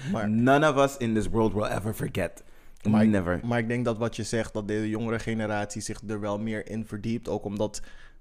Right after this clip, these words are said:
Speaker 1: we nu ook veel meer informatie hebben. Dat we op, met nieuwe technieken inderdaad ook gewoon
Speaker 2: Mhm.
Speaker 1: meer uit dingen kunnen halen. En het meer op de voorgrond is. Dus de nieuwe generatie is er wel goed mee bezig.
Speaker 2: Ja.
Speaker 1: Gen Z is echt social justice warriors elite. Gewoon.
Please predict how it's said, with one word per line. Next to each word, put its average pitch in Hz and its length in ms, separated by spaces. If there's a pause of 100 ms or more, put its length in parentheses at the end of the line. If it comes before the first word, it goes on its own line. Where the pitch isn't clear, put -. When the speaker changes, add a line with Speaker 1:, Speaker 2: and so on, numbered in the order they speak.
Speaker 1:
we 110 160
nu 107 240
ook 104 160
veel 113 160
meer 110 160
informatie 104 580
hebben. 101 200
Dat 95 180
we 104 60
op, 82 280
met 101 180
nieuwe 107 220
technieken 104 640
inderdaad 95 360
ook 98 140
gewoon 98 440 (120)
Speaker 2:
Mhm. 110 280 (560)
Speaker 1:
meer 113 380
uit - 260
dingen 120 260
kunnen 120 240
halen. 107 540
En 95 80
het 101 140
meer 110 160
op 104 100
de 107 60
voorgrond 123 580
is. 117 140
Dus 113 140
de 110 100
nieuwe 113 200
generatie 107 540
is - 80
er 107 60
wel 117 80
goed - 200
mee 117 140
bezig. 110 420
Speaker 2:
Ja. 107 180
Speaker 1:
Gen 113 160
Z 113 80
is 123 340
echt 110 220
social 113 340
justice 110 420
warriors 104 520
elite. 107 400
Gewoon. 110 480